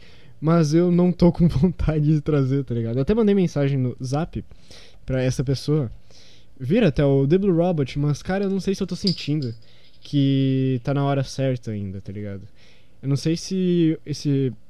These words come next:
podcast tá, tem estrutura necessária pra trazer alguém <laughs> desse nível.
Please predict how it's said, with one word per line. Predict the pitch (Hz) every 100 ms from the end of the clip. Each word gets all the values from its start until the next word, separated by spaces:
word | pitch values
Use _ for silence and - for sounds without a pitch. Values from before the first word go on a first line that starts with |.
| 143
podcast | 143 120 147 -
tá, | 151
tem | 147 - 196
estrutura | 220 196 175 190 202
necessária | 214 233 - - 196 220 175
pra | 147
trazer | 151 156
alguém | 156 131 143 151 131 - -
<laughs> | 180 131
desse | 131 156 165 170
nível. | 165 202 156 127 110